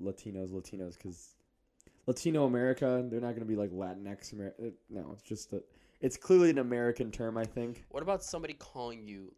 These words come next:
Speaker 2: Latin?
Speaker 1: Un Latin lover. <laughs>
Speaker 2: Yeah. Or they called you Latin. How would you feel about that? Would you rather
Speaker 1: Latin?
Speaker 2: them call you Latino? Or, like, what if they said, like,
Speaker 1: He's
Speaker 2: "Yeah, this
Speaker 1: Latin?
Speaker 2: Latin guy over here"?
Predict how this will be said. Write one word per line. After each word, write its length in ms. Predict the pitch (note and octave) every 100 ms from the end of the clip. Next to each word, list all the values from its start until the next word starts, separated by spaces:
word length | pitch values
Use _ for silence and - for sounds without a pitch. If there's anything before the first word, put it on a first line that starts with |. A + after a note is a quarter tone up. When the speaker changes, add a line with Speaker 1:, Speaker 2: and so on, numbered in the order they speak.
| F2+
Speaker 2:
Latin? 580 | F#2 F2+ - - D#2+ G2 _ _ _ _ _ _ _ _ _ _ _ _ _ _ _ _ _ _ _
Speaker 1:
Un 340 | G2 G2 F#2+ G2
Latin 380 | F#2+ - F#2+
lover. 400 | G2 G2 F2+ E2+ E2+ - -
<laughs> 60 | - _ _ A2+
Speaker 2:
Yeah. 180 | A2+ D2 - _ _ _
Or 60 | A2+
they 80 | A2
called 320 | A#2+ A2+ G#2
you 120 | G#2+ G2
Latin. 340 | G2+ - - G2+
How 60 |
would 100 | C#3
you 60 | -
feel 160 | -
about 140 | - -
that? 100 | - _ _
Would 100 | A2+
you 60 | A#2
rather 120 | E2
Speaker 1:
Latin? 180 | D#2+ G2
Speaker 2:
them 80 | G#2
call 160 | A2
you 180 | A2+ A2
Latino? 520 | G#2+ G#2 G#2+ G#2+ C#3 - -
Or, 280 | A2 G2+ G2 - _ -
like, 160 | G#2
what 60 | G#2+
if 80 | G#2+
they 100 | G#2
said, 220 | G2 G2+ F#2+
like, 240 | F2 - _ _ _ _ _ _ _ _ _ _ _ -
Speaker 1:
He's 120 | A#2+
Speaker 2:
"Yeah, 60 | F2+
this 80 |
Speaker 1:
Latin? 380 | F2+ E2+ G#2+ A2+
Speaker 2:
Latin 320 | A2+ A2+ G2+ G2
guy 180 | C#2 C2
over 160 | B1+ G2+
here"? 280 | - F2